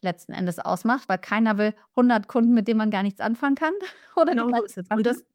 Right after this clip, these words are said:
Speaker 2: das ist das schönste Kompliment tatsächlich von meinen Kunden, was ich sehr regelmäßig höre, weil keiner möchte von morgens bis abends in Zoom-Calls sitzen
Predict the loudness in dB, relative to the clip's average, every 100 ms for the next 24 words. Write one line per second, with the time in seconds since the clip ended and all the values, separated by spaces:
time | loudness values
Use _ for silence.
0 | -2 -2 -2 -6 -6 -4 -2 -2 -4 -4
1 | -4 0 0 0 -2 -4 -6 -6 -4 -2
2 | 0 0 -2 0 0 2 0 0 -4 -4
3 | -2 0 2 2 0 -2 -4 -4 -2 0
4 | -2 -2 0 2 2 2 -2 -8 -4 -2
5 | 0 0 -2 -4 -6 -2 -2 -2 -4 -2
6 | 0 0 0 0 0 -6 -6 -2 -2